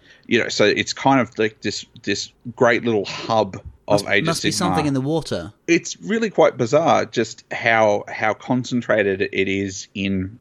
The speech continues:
Speaker 1: uh, Brisbane and Southeast Queensland. Um, but even then, you have a bunch of little groups, but they all kind of come together for certain events, and, and, um, and, you know, we all get along quite well.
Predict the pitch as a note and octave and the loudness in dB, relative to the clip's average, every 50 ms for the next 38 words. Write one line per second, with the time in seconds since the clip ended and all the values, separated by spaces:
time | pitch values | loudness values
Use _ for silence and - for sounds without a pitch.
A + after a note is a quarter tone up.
0 | _ - G#2+ F2+ D2+ - - - - _ _ - G#2 G2+ F#2+ - - F#2+ F#2 F#2+ | _ -4 -2 -2 -2 -4 -8 -14 -18 _ _ 0 0 0 0 0 0 0 2 0
1 | F2+ F2 - - G#2 G2+ - G#2 G2+ - - - G#2 G#2+ A2+ A#2 - G2+ F#2+ F2 | 0 0 0 2 2 2 2 -2 -4 -6 -4 -2 2 2 2 2 2 0 -2 -2
2 | E2+ F#2+ - - _ _ - F#2 F#2 F#2 F#2 F#2+ F#2 F#2 F#2+ - - - _ _ | -4 -6 -10 -12 _ _ -2 0 2 4 4 4 4 2 0 -2 -6 -14 _ _
3 | _ _ _ - A#2 A#2+ C#3+ C#3+ A#2+ G#2+ F#2+ G2+ A#2+ C3 A2+ G2 G2 F#2+ F#2 A2 | _ _ _ 2 4 4 4 4 2 2 2 4 4 4 4 2 0 -2 -2 0
4 | G#2+ F#2+ - - - G2 G2+ F#2 - - A#2 A#2+ A2+ - G#2+ F2 G#2 A2+ C#3 F#2+ | -2 -2 -2 -4 -4 -4 -4 0 0 2 2 2 2 0 -2 0 0 0 0 0
5 | F#2 - - A#2+ B2 B2 G#2+ G#2+ - - - - - - _ _ - A2 - - | -2 0 2 6 6 6 6 4 0 -8 -12 -12 -12 -14 _ _ -4 -4 -4 0
6 | - A2 G#2 G#2+ A2 A2 - - A2+ G2+ G2 G2 - - - A2 G#2 F#2+ - G#2+ | 2 2 4 6 4 4 2 0 -2 -2 -4 -4 -4 -4 -2 -2 -2 -4 -4 -2
7 | G#2 G#2 G2+ G2 F#2 - - G#2+ - - G2+ G2+ - - F2 F2+ G#2+ G#2+ G#2 - | 0 2 2 2 0 -2 -4 -4 0 0 0 0 0 -4 -2 0 0 0 0 0
8 | - - - - F2+ F#2 F2+ G2 - - G2+ G2 G2 F#2 F2 F2+ F2 - - F#2+ | -4 -6 -4 -2 -2 -2 -2 -4 -2 0 0 2 2 0 -2 -4 -6 -4 -4 -2
9 | F2+ F2+ F#2 F2+ F2+ - _ _ _ _ _ _ - G2 F#2+ F#2+ - - _ - | -2 -2 -2 -4 -4 -6 _ _ _ _ _ _ -2 -2 -2 -2 -6 -8 _ -2
10 | G2+ F#2+ F#2 G2+ G2 G2 G2 F#2 F2+ F2+ G#2 G2 F#2+ F#2+ F#2+ F#2+ F2+ - - G2+ | 0 2 4 4 6 6 6 6 6 4 2 2 4 4 2 2 0 0 0 0
11 | G2+ - - G2 G2+ G2+ F#2+ F#2+ F#2+ | 2 4 4 6 6 6 6 4 2